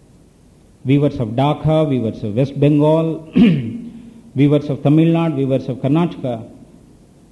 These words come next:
were such victims produced by colonialism. But today,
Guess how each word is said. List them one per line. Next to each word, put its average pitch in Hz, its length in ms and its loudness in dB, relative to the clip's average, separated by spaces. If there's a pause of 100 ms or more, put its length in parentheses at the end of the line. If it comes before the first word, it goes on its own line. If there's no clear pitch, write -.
(160)
were 139 180 2
such - 420 -6 (340)
victims 123 720 -4 (920)
produced 135 440 0
by 120 360 -2 (100)
colonialism. 113 580 -2 (1600)
But 170 200 0
today, 202 560 2